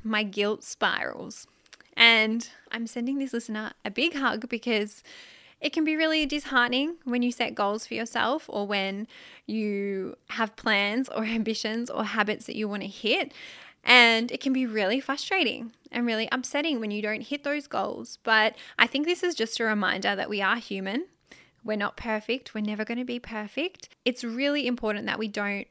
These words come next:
make that mean something bad about ourselves, okay? It doesn't mean that you're a failure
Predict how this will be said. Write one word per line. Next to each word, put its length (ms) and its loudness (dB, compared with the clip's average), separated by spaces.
make 340 -2
that 240 0
mean 380 -4
something 360 -8
bad 260 -2
about 220 -4
ourselves, 720 -12
okay? 380 2
It 160 -4
doesn't 260 -2
mean 240 2
that 220 -2
you're 160 -2
a 80 -4
failure 540 -2